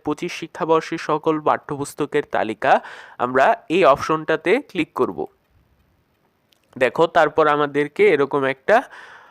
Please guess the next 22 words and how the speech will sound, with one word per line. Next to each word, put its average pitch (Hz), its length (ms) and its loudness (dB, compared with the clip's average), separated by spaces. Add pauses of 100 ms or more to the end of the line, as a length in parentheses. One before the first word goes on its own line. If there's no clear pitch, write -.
(260)
অপশন 185 260 0 (140)
চলে 202 180 4 (100)
আসবে। 170 280 0 (560)
এইখান 220 240 -2 (120)
থেকে 160 260 -4 (260)
আমরা 143 240 2 (400)
এই 135 200 4 (120)
যে 95 100 -4 (140)
বিস্তারিত 196 580 0 (140)
যে 139 80 0 (420)
লেখাটা 156 360 -2 (100)
রয়েছে, 104 280 0 (100)
এই 131 140 -2
যে 135 80 2 (100)
এখানে 127 260 -8 (160)
বিস্তারিত, 143 580 -4 (460)
এই 135 80 2 (100)
বিস্তারিত 196 580 0 (540)
লেখাটিতে 151 840 -2 (100)
ক্লিক 147 200 -6 (120)
করব। 123 220 2 (1500)
তারপর 147 300 2